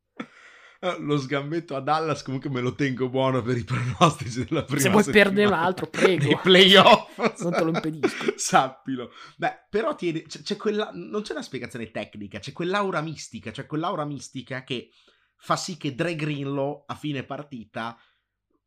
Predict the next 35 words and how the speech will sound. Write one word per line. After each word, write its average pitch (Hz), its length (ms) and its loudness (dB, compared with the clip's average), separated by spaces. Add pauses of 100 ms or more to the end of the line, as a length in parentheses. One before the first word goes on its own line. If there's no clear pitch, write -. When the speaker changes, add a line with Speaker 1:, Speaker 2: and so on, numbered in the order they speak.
(140)
Speaker 1:
ha 110 80 -2
intercettato 110 800 -6
Brady, 117 340 -2
tra 110 120 -6
l'altro 107 180 -6
su 98 140 -14
un 95 120 -8
lancio 98 460 -12
bruttino, 107 920 -14 (340)
va 160 160 0
da, 156 280 -2
va 170 180 2
dal 135 460 -6
goat 165 320 -8
e - 40 -6
si 143 120 -12
fa 123 120 -6
autografare 127 720 -6
la 113 180 -6
palla 104 380 -8
con 131 160 -10
cui - 180 -12
l'ha 113 120 -12
intercettato. - 1000 -16 (240)
Quindi, 175 320 -6
cioè, - 160 -10 (180)
c'è 175 120 -6
questa 170 280 -6
aura 185 360 0
mistica 170 440 -10
per 131 120 -8
cui 143 100 -8
dici, 143 180 -10
"Vabbè, 147 240 -10
qualcosa... 160 640 -10